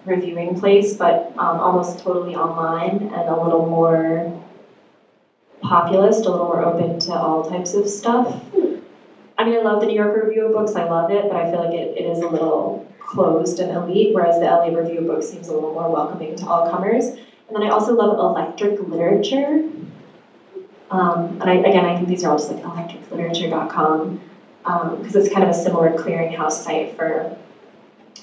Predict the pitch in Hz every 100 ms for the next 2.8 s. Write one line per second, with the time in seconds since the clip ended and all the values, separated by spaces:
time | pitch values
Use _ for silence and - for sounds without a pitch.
0 | - - 196 175 170 165 208 226 - -
1 | 208 202 185 180 180 170 170 - 196 190
2 | 190 190 208 208 220 226 233 277